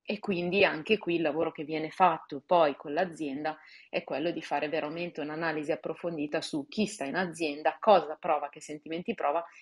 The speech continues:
chi invece vive da remoto. E da lì poi, secondo me, con queste, con queste room apriremo tantissimi argomenti legati alla sicurezza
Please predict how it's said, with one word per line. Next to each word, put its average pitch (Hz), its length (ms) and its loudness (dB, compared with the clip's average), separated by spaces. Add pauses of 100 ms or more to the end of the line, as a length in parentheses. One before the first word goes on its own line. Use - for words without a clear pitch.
(140)
chi 220 220 2
invece 185 420 0
vive 151 240 -2
da 143 140 -2
remoto. 170 560 -2 (340)
E 190 160 2
da 180 140 4
lì 208 220 -2
poi, 170 240 0
secondo 156 420 -14
me, 170 220 -8
con 143 180 -14
queste, 147 480 -10
con 147 120 -8
queste - 340 -6
room 175 180 0
apriremo 151 540 -2
tantissimi 160 720 -2
argomenti 156 600 -2
legati 147 540 2
alla 147 240 0
sicurezza 170 720 0